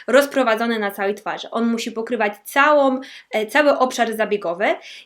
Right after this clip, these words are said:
i bardzo dobrze jest, żeby go delikatnie wklepać i pozostawić na nim mniej więcej pięć do dziesięciu minut,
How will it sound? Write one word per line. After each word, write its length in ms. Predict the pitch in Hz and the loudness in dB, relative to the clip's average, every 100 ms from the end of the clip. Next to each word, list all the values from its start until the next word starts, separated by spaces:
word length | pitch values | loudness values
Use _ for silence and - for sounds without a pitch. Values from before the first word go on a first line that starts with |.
| _ | _
i 140 | 269 | 0
bardzo 360 | 262 302 339 277 | 6 6 6 2
dobrze 340 | 254 240 233 | 2 0 0
jest, 260 | 214 226 262 | 0 0 0
żeby 160 | 247 220 | -2 -2
go 140 | 220 | -2
delikatnie 580 | 220 220 220 269 269 254 | -2 -4 0 0 2 -2
wklepać 540 | - 233 190 196 262 294 _ | -2 -2 0 0 -2 -4 _
i 80 | 262 | -4
pozostawić 560 | 262 247 247 330 330 | -4 -4 0 0 2
na 100 | 277 | -2
nim 200 | 254 254 | 0 0
mniej 160 | 240 254 | 0 0
więcej 440 | 262 277 269 254 | 0 0 -2 -6
pięć 300 | - 277 277 | 0 0 0
do 100 | 233 | -4
dziesięciu 540 | 214 226 262 262 269 240 | -4 -6 -2 -2 -2 -4
minut, 280 | 233 240 | -2 -4